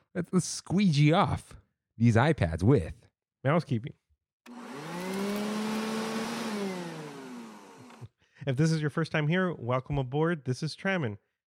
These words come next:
Speaker 2: a Disneyland podcast where Kirk and I take you through our, our experience, experiences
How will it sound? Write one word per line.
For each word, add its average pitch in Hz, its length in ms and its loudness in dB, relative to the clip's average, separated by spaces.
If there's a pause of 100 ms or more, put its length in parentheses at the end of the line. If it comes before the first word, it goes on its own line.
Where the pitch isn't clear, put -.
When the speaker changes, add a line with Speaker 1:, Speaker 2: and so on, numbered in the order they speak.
Speaker 2:
a - 40 -10
Disneyland 113 400 -2
podcast 123 420 -2
where 113 160 -6 (100)
Kirk 247 280 0
and 196 100 -2
I 175 240 -2 (360)
take 147 140 -4
you 139 80 -4
through 131 160 0
our, 117 80 2
our 107 100 -2
experience, 180 720 -2 (460)
experiences 143 720 0